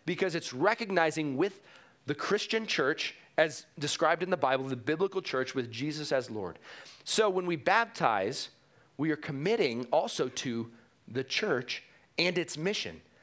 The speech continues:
So if you're here, and maybe this is the first time you've connected with a church, the first time you're growing,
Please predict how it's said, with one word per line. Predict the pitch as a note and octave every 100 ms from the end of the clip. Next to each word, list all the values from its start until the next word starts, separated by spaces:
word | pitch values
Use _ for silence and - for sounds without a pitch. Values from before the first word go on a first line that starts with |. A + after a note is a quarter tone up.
| - - - -
So | - A3 G3
if | F3
you're | G3 A#3+ A#3 A#3 -
here, | - A#3 F#3
and | E3
maybe | F3+ G#3+
this | G#3 G#3
is | G3+
the | D3+
first | - F3+ -
time | D#3
you've | F3 -
connected | F3 D#3+ E3+ F#3
with | D3 C#3
a |
church, | B2 F3 A3+ - - - - - -
the | D#3+
first | A3 -
time | G2
you're | G#3
growing, | F3 D3 G3+ F3